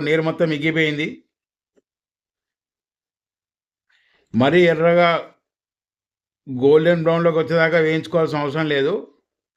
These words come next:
లైట్ బ్రౌన్ కలర్లోకి వస్తే చాలు. ఇవి ఎక్కువగా గోలిస్తే రబ్బర్ లాగా అయిపోతాయి, అందుకే నేను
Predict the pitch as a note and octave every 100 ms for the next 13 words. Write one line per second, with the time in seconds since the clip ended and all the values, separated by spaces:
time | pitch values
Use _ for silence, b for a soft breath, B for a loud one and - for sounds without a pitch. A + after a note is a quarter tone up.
0 | _ _ A2+ A#2+ D3+ D#3+ C#3 D#3 E3 E3
1 | E3 E3+ D3+ D3+ E3+ F3 D3 D3 C#3 D#3
2 | - _ _ _ _ _ _ _ _ _
3 | _ _ _ _ _ _ _ _ _ _
4 | _ _ _ - G#2+ F3 F3+ D3+ D#3+ D#3+
5 | - E3 D3 D3+ D#3+ E3 D#3 D3 D3 C#3+
6 | D3+ A#3 - C#3+ D3 E3 C3 - _ _
7 | _ _ _ _ _ _ _ _ C3 C#3+